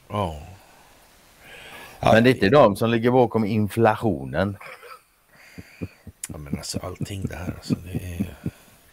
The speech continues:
Speaker 2: Ja, det är lite roligt. Du är nere på han Aftonbladet, va? Andreas,
Speaker 1: Ja.
Speaker 2: trettio,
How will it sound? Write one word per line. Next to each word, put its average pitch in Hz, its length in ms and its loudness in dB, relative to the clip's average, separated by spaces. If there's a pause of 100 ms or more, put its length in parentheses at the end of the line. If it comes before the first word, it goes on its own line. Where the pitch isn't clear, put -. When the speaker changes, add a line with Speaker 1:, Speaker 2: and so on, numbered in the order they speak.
(420)
Speaker 2:
Ja, 92 80 4
det 135 100 8
är 143 120 8
lite 101 260 2
roligt. 135 240 4
Du 127 200 6
är 127 80 4
nere 131 240 6
på 123 100 2
han 117 140 4
Aftonbladet, 78 760 -2
va? 85 300 2
Andreas, 98 600 2
Speaker 1:
Ja. - 80 0
Speaker 2:
trettio, 78 360 -2